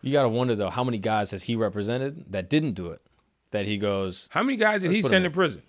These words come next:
Speaker 1: Yeah, exactly. That maybe did or didn't do it, or didn't do it to the full degree that they were charged with or whatever else.
Speaker 2: If you're looking to him for help,
Speaker 1: Yeah.
Speaker 2: you ain't getting it.
Speaker 1: Yeah.
Speaker 2: Not that guy.
Speaker 1: That's tough. And so did you forgive him?
Speaker 2: I let it ride.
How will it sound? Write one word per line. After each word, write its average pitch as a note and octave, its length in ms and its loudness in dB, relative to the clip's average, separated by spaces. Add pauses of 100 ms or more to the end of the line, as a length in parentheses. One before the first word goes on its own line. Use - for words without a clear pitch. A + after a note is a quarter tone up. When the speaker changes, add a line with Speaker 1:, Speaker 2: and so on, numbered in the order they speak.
Speaker 1:
Yeah, D#3 160 4
exactly. C#3 400 2
That A2+ 420 0
maybe E3+ 280 2
did F3 180 2
or E3+ 60 0
didn't D#3+ 260 -2
do D#3+ 220 -2
it, D3+ 60 -2
or A2+ 100 0
didn't C3 280 0
do C#3 140 0
it C3 40 -2
to B2 100 -2
the A2+ 60 -4
full B2+ 280 -2
degree A#2+ 460 0
that A2 140 -4
they A2 80 -2
were G#2 100 -2
charged A#2 340 -2
with A2+ 160 -6
or G2+ 60 -6
whatever F#2+ 340 -2
else. - 260 -16 (420)
Speaker 2:
If A#2+ 140 -6
you're E3 120 2
looking F#3+ 260 0
to D#3+ 40 0
him D#3+ 180 4
for C3 180 -4
help, C#3 340 4 (840)
Speaker 1:
Yeah. E2+ 260 -10
Speaker 2:
you C#3+ 140 2
ain't C#3 140 2
getting A#2+ 240 -4
it. - 80 -20 (200)
Speaker 1:
Yeah. F2 300 -8 (480)
Speaker 2:
Not C3+ 220 2
that G#2 180 -2
guy. - 120 -20 (280)
Speaker 1:
That's F2 180 -8
tough. - 380 -12 (280)
And A2 120 -6
so D#3 100 0
did C#3 140 -2
you C#3+ 80 -4
forgive C3+ 260 -6
him? G#3 180 -12 (520)
Speaker 2:
I C#3+ 100 4
let E3+ 120 4
it D3+ 60 2
ride. A#2+ 360 0